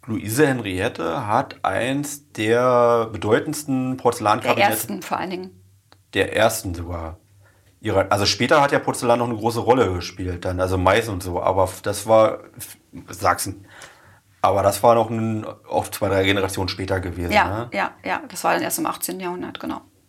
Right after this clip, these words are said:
Speaker 1: Und wir hatten, wir hatten mal ein schönes Porzellankabinett. Jetzt haben wir's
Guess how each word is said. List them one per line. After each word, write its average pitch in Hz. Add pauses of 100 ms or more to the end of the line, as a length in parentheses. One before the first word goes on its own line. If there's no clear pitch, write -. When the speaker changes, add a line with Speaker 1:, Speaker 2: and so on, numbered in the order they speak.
(100)
Speaker 1:
Und 101
wir 101
hatten, 127 (200)
wir 90
hatten 156
mal 131
ein 110
schönes 127
Porzellankabinett. 101 (320)
Jetzt 107
haben 123
wir's -